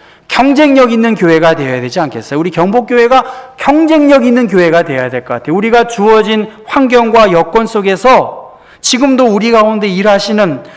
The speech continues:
하나님의 뜻, 우리가 어두움의 일을 벗고 빛의 갑옷을 입으라고 하는 로마서의 말씀처럼 빛이 세상에 왔을 때 사람들이 자기의 행위가 악함으로 빛보다 어둠을 더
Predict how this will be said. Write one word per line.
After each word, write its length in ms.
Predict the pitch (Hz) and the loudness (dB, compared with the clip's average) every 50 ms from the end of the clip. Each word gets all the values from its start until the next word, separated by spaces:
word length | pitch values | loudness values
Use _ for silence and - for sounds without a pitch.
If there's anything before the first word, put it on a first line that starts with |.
| - - - | -20 -20 -14
하나님의 560 | - - 254 240 233 226 220 208 208 - - | -8 -4 -2 0 0 0 0 -2 -4 -4 -2
뜻, 480 | - 254 202 - - - - - - _ _ - - - | 0 0 0 0 -4 -16 -18 -20 -20 _ _ -16 -8 -4
우리가 360 | 180 180 185 175 185 170 156 | -2 0 2 2 2 2 4
어두움의 600 | 156 180 208 185 247 254 262 247 247 240 220 208 | 2 2 2 2 0 0 0 2 2 0 0 -2
일을 200 | 208 190 208 208 | -2 0 -2 -2
벗고 680 | 208 - 170 156 - - 240 220 175 127 - - - - - - _ - | -2 -4 -8 -8 -6 -2 0 0 0 0 -4 -8 -18 -20 -20 -20 _ -10
빛의 460 | - 220 190 - - - 226 208 202 | -8 -8 -8 -8 -6 -4 -4 -4 -4
갑옷을 560 | 208 - - 175 160 185 185 175 - 185 165 175 | -4 -4 -6 -4 -2 -2 -2 -2 -2 -4 -4 -2
입으라고 480 | 190 226 240 262 247 226 208 196 196 | -4 -2 0 0 0 0 0 0 0
하는 380 | 185 185 208 220 185 135 113 - - - - _ - | 0 0 0 0 -2 -2 -8 -12 -20 -20 -20 _ -4
로마서의 540 | - 175 185 185 180 165 - 165 160 156 | -2 0 0 0 0 -2 -2 -2 -2 -2
말씀처럼 840 | 147 127 120 127 - - 156 143 - 151 147 165 151 123 110 - - - - - - - - - - | -2 -4 -6 -6 -6 -6 -8 -6 -4 -4 -2 -2 -2 -4 -6 -12 -20 -20 -20 -20 -20 -20 -20 -10 -4
빛이 340 | - 208 - - - 240 240 | -4 -4 -2 -2 -2 -2 0
세상에 440 | 226 247 240 - 240 233 226 226 | 0 0 0 2 2 2 2 2
왔을 360 | 220 190 185 180 180 - - - | 2 2 2 2 0 0 -2 -2
때 280 | 196 170 139 117 - - - - _ - | 0 0 0 -2 -6 -14 -20 -20 _ -12
사람들이 520 | - - 226 233 214 208 185 196 202 202 | -6 -2 0 0 0 0 -2 -4 -6 -6
자기의 540 | 196 - - - 190 160 196 214 220 233 247 | -6 -6 -4 -4 -4 -2 0 0 2 2 2
행위가 640 | 254 254 247 240 214 240 214 196 170 - - - - | 2 0 0 0 2 2 2 2 2 -2 -10 -12 -8
악함으로 880 | - 147 - - - 247 240 214 226 247 220 156 - - - - - - - _ _ _ - | -8 -8 -6 -2 0 0 0 2 2 2 2 0 0 -4 -12 -18 -20 -20 -20 _ _ _ -4
빛보다 460 | - 240 233 240 - 226 208 214 196 | -4 -4 -4 -2 -4 -2 0 0 0
어둠을 440 | 156 143 147 147 160 170 185 202 190 | 0 0 -4 -4 -4 -6 -6 -6 -8
더 380 | - 147 147 160 170 - - | -6 -4 -4 -2 -4 -6 -8